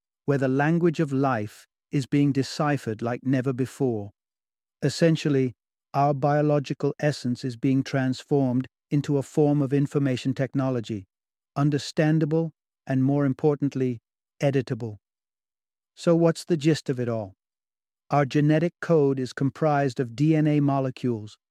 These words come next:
arranged in pairs, spiraling into the famous double helix structure. Think of it as an alphabet soup with just four letters, G, A, T,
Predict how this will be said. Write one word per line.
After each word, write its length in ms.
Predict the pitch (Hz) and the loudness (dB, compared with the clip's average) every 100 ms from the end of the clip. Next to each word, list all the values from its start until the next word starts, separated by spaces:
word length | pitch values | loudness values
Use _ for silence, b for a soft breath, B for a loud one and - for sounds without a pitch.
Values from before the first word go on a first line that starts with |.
| _ - | _ -6
arranged 540 | 131 135 147 156 - | -2 2 4 2 0
in 140 | 143 139 | -4 -2
pairs, 640 | - 151 135 120 113 - _ _ | 0 0 2 -2 -6 -14 _ _
spiraling 760 | - - - 160 160 165 160 160 | -18 -10 0 2 4 4 2 4
into 240 | 156 143 | 2 2
the 100 | 131 | -2
famous 560 | 127 - 143 147 143 - - | -4 0 2 2 0 -2 -4
double 260 | 139 143 | 0 0
helix 380 | 123 139 135 - | 0 0 0 -4
structure. 480 | - 123 - 117 110 _ _ _ _ | -6 -6 -6 -10 -12 _ _ _ _
Think 280 | 185 190 | 2 2
of 120 | 180 143 | 2 2
it 120 | 160 | 0
as 200 | 135 131 | -2 -2
an 100 | 131 - | -2 0
alphabet 500 | 143 151 156 143 139 | -2 -2 -2 -4 -4
soup 440 | - 165 120 - - _ _ - | -4 -2 0 -2 -16 _ _ -8
with 160 | 120 | -6
just 240 | - 131 - | -4 -4 -6
four 360 | - 147 151 | -2 2 2
letters, 500 | 139 131 117 107 104 - _ _ - | 2 0 -2 -6 -10 -20 _ _ -10
G, 440 | 127 143 143 147 - _ _ - | 0 2 2 -2 -8 _ _ -6
A, 400 | 135 131 131 127 _ _ | -2 0 -2 -6 _ _
T, 460 | - 147 123 120 | -2 0 0 -2